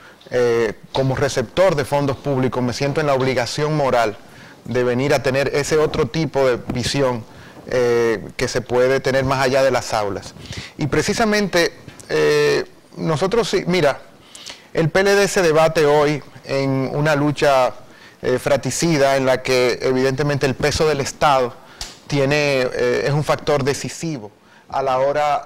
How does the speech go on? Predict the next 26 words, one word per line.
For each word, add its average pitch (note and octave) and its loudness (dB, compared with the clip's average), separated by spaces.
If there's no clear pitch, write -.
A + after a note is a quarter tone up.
de, B2+ -4
de, B2 -8
de B2 -8
averiguar C#3+ -2
quién E3+ -12
será D3 -4
el C#3+ -4
vencedor B2+ -6
de A#2+ -10
esta B2 -8
contienda B2 -10
que A#2+ -8
prácticamente C3 -10
está, B2+ -8
eh, B2 -6
designado D3+ -4
por C#3 -4
el, B2+ -6
la C#3 -2
simetría D3 -4
en B2+ -6
el A#2+ -12
juego C#3 -2
de C3 -4
fuerzas C#3 -6
actuales. G2 -8